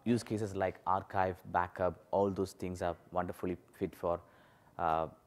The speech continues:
high dense environments. So Ceph can support multiple different I O criterias and multiple different kinds of backends. So when it comes to protection, Ceph protects your data in two different ways. One is replicas, the second is erasure coding.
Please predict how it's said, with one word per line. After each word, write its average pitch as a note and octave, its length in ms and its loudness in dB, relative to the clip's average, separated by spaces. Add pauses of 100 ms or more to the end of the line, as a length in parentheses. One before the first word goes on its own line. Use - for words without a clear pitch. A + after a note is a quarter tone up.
(120)
high G2 240 2
dense F2 220 -4
environments. E2 680 -8 (260)
So A2+ 100 4
Ceph C3 200 4
can C#3 140 4
support A2+ 320 4
multiple G#2+ 340 2
different G2+ 300 -2
I F2+ 140 2
O F#2+ 60 0
criterias G2 680 -4 (340)
and F2+ 300 0 (160)
multiple F#2 380 -4
different F2 260 -10
kinds F2 220 -10
of F2 160 -10
backends. - 460 -10 (1300)
So - 160 2
when C#3+ 120 8
it G3 100 4
comes G3 200 2
to C#3+ 80 0
protection, - 480 2 (560)
Ceph E3+ 260 6
protects D3 400 4
your A2 140 6
data G#2+ 320 4
in G2+ 180 0
two A2+ 140 4
different F#2 260 -2
ways. - 340 -8 (360)
One G2+ 160 6
is G#2+ 100 2
replicas, A#2 540 2 (220)
the F2 80 -4
second G#2+ 300 -4
is G2 340 -2 (220)
erasure F#2 280 0
coding. D2 280 -6